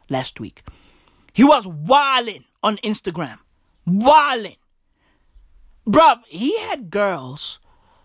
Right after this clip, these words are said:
showing off their fucking titties and vaginas on Instagram. Legit.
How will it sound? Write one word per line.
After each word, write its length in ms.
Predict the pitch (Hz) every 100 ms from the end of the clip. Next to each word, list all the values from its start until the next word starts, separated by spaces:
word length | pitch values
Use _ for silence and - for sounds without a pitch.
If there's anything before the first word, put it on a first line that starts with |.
| _
showing 500 | - - 247 233 214
off 180 | 208 196
their 140 | 190 160
fucking 500 | - 170 - 123 127
titties 680 | 214 190 196 175 190 180
and 160 | 135 120 _ -
vaginas 840 | 156 135 190 185 175 180 170 175 - - _ _
on 240 | - 247 - -
Instagram. 680 | 262 - 214 175 170 120 - _ _ _ _ _ _ _ _ _ _ _ _ -
Legit. 460 | 220 269 277 247